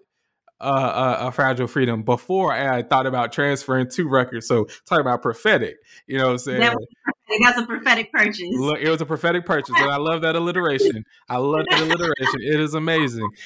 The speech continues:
Speaker 1: And so, y'all, please go and get this book. Please go support, you know, our local, uh, bookstores. You know, if you're in the Philadelphia area, go give a shout out to,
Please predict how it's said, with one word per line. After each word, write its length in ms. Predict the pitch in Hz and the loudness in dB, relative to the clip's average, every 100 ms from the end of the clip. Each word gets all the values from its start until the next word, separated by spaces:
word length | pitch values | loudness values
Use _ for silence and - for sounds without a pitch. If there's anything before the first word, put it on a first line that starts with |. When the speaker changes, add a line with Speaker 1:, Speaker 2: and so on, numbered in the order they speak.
| - | -8
Speaker 1:
And 180 | - 143 | -2 -2
so, 360 | 139 190 175 123 - - | 0 2 2 2 -4 -10
y'all, 480 | - 117 147 156 127 | -12 -6 -2 0 0
please 420 | 110 - 190 202 | -4 -4 0 0
go 200 | 151 175 | 2 2
and 100 | 165 | 2
get 160 | 151 165 | 0 -2
this 220 | 170 147 | 0 -2
book. 400 | 117 147 165 156 - _ _ | 0 0 0 -2 -14 _ _
Please 320 | - 202 180 | 0 0 2
go 140 | 170 | 0
support, 520 | 170 156 - 165 156 - - _ - | 0 -2 -2 0 2 0 -8 _ -6
you 80 | 131 | -2
know, 80 | |
our 220 | 127 117 120 | 2 2 0
local, 480 | 139 156 156 143 131 | 2 0 0 -2 0
uh, 200 | 139 131 | 0 0
bookstores. 920 | 120 147 151 - 147 147 147 147 - _ | 0 0 0 -2 -2 0 0 -2 -10 _
You 80 | 127 | 2
know, 100 | 123 | 4
if 100 | 123 | 4
you're 120 | 127 | 0
in 160 | 139 151 | 0 0
the 80 | 143 | 0
Philadelphia 640 | 151 143 135 139 127 127 | 0 0 2 2 0 -2
area, 360 | 107 139 139 131 | 0 0 0 0
go 280 | 123 135 | 2 2
give 220 | 135 143 135 | 2 -2 -2
a 80 | |
shout 260 | 131 143 135 | -2 0 0
out 160 | 131 127 | 0 0
to, 240 | 131 117 | 0 0